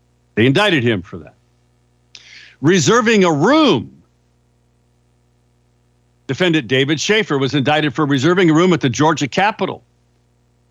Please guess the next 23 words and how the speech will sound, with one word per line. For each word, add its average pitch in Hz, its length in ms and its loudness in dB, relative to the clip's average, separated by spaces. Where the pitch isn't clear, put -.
Reserving 202 460 2
the 175 100 2
room 202 340 2
which 175 200 0
was 135 180 2
used 208 340 2
for 170 140 0
a 143 80 2
meeting 165 300 2
of 123 120 -2
alternate 165 880 0
presidential 123 800 -2
electors. 104 1080 -4
W-, 127 260 0
that 190 180 2
was 190 160 -2
declared 160 480 -2
by 131 240 -2
the 113 180 -8
reserving 131 680 0
of 233 100 -2
the 247 80 -2
room. 247 400 0